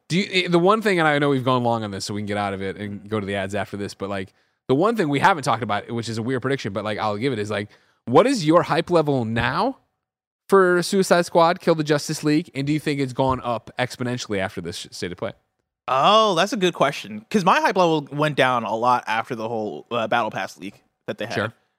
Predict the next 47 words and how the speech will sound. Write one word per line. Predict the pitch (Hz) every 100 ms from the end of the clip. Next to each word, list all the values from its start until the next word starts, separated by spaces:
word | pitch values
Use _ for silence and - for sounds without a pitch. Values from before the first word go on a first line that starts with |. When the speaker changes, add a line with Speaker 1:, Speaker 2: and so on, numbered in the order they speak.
| _
Speaker 2:
Right? | 110 113 110
For | 165
me, | 156
that | 147
gave | 143 143
me, | 139 131 131
no | 113 135
offense, | 139 123
a | 120
lot | 123
of | 127
Marvel's | 123 120 120
Avengers | 110 113 110
vibes | 110 107 110 123
Speaker 1:
Sure. | - 107
Speaker 2:
in | 135
a | 123
way | 117 113
that | 113 107 110
Speaker 1:
Okay. | 127 _ _ _ -
Speaker 2:
didn't | 147 139
excite | 131 127 110
me. | 101 104 113 _ _ _ 123
Um, | 131 120 107 104 107 110 -
and | 156
I | 165
think | 175 160
them, | 170 175 185
I |
think | 247 202
them | 190
doing | 180 170
fifteen | - 143 160 131
minutes | 120 151 -
at |
a | 127
PlayStation | 147 123 127 139
State | 131
of | 117
Play | 117 127 151
is | 143
a | 131
ver-, | 123 143 -
<clears throat> |
very | 175 196 139 160 151
good | 151 120
decision, | 127 123 107 104